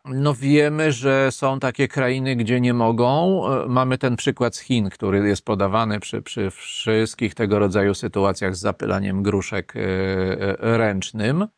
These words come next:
E, możemy stworzyć takie warunki, w których pszczoły nie będą mogły żyć. E, ale, e, ciągle jeszcze wierzymy w to, że możemy, e, zapewnić warunki, które pszczół nie zabiją, a potrafią, e,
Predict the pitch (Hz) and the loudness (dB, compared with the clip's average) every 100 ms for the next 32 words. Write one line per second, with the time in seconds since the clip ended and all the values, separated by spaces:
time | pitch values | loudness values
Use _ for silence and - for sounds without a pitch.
0 | _ _ _ - 113 113 110 120 127 151 | _ _ _ 0 2 2 2 2 2 0
1 | 143 110 - 123 110 117 110 104 110 104 | 0 -2 -2 -2 -2 -2 -4 -4 -2 0
2 | 110 110 113 - - 104 101 - - 110 | -2 -4 -8 -8 -4 -2 -2 -8 -8 -4
3 | 104 104 101 101 101 98 98 98 98 92 | -2 -4 -6 -6 -6 -6 -6 -2 -4 -2
4 | 92 131 - _ _ _ _ _ _ 117 | -4 -4 -6 _ _ _ _ _ _ 0
5 | 110 110 - 107 120 123 127 135 135 - | 2 2 0 0 2 2 2 2 0 -2
6 | 123 - - 139 143 147 135 135 - 131 | -4 -4 -6 -4 0 2 2 0 -2 -2
7 | 113 123 101 151 147 123 - 135 139 139 | 0 0 0 -2 0 -2 -4 -4 -2 -2
8 | 123 110 127 131 135 143 143 _ 113 110 | -2 -4 -4 -4 -2 -4 -6 _ 2 4
9 | 110 110 110 110 110 110 110 101 120 - | 4 2 2 2 2 -2 -6 -2 -2 0
10 | 135 135 127 131 110 113 117 117 127 127 | -2 0 -2 -4 -4 0 2 4 2 0
11 | 120 - 131 107 - - 127 120 117 - | -4 0 0 0 -4 -2 2 4 2 -2
12 | - 131 120 120 127 127 135 123 123 123 | -4 0 0 0 0 0 0 2 0 2
13 | 135 165 - 131 127 127 127 131 143 127 | 2 0 0 -2 0 0 0 0 0 0
14 | 127 - | 0 -2